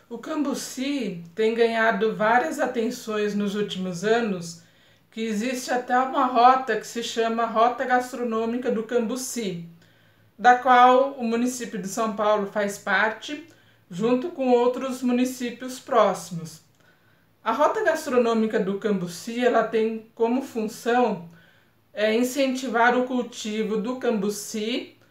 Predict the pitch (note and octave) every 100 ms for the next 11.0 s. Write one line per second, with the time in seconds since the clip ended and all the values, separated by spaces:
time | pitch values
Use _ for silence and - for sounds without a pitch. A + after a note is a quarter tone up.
0 | _ _ _ _ _ A3+ B3 C4 C#4 B3
1 | B3 B3+ B3+ C4+ D4 - C#4 C4 C4 -
2 | B3 B3 B3+ C4 - C#4+ C#4+ A3+ G#3 F3
3 | E3+ - C#3+ - _ _ _ _ _ _
4 | - A3+ C4 F#4 G#4 - C4+ B3 A3+ F#3
5 | E3+ - G3+ F3 F3+ A#3 B3+ A3+ F3+ E3+
6 | E3 - _ _ _ - G#3 G#3 C4 D#4
7 | A3+ A3+ A#3 B3+ C4+ C#4 C4+ B3+ B3 C4+
8 | B3 C#4 C4 D4 A3 A#3+ B3 B3+ B3+ B3
9 | B3 A#3 A#3+ - B3 A#3+ A#3 A#3+ B3 B3
10 | G#3+ A#3+ B3+ B3 C4+ - - A3+ F3+ E3+